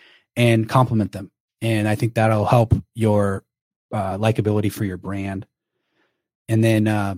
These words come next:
really just the tone of voice. You know, if you act like your customers, like, the stuff you're posting on social media, this goes back to the tone and, and the brand. Like, when you see a, a social media page or an event page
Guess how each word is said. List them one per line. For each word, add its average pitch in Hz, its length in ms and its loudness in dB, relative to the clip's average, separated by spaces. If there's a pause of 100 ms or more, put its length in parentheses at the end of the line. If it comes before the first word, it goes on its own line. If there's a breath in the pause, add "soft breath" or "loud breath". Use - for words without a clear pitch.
(340)
really 165 300 6
just 131 220 2
the 127 80 2
tone 156 360 4
of 135 80 4
voice. 117 600 0
You 127 80 -4
know, 113 100 -2
if 117 100 -4
you 180 140 4
act 127 280 -2
like 131 160 -2
your 120 120 -4
customers, 120 540 0
like, 110 120 0
the 107 80 -6
stuff - 320 0
you're 131 80 4
posting 123 460 0
on 107 120 0
social 117 360 -2
media, 107 320 0
this 117 180 0
goes 123 160 2
back 107 340 -4
to 101 320 -4 (520 soft breath)
the 104 80 -4
tone 123 520 4
and, 107 300 0
and 107 220 -2
the 98 40 -2
brand. 107 420 0
Like, 104 180 0 (800)
when 120 160 0
you 131 120 6
see 143 220 4
a, 113 320 2 (120)
a 98 360 -10
social 139 340 2
media 117 320 2
page 104 560 -2 (420)
or 110 260 -4
an 120 160 -2
event 120 280 2
page 107 500 -2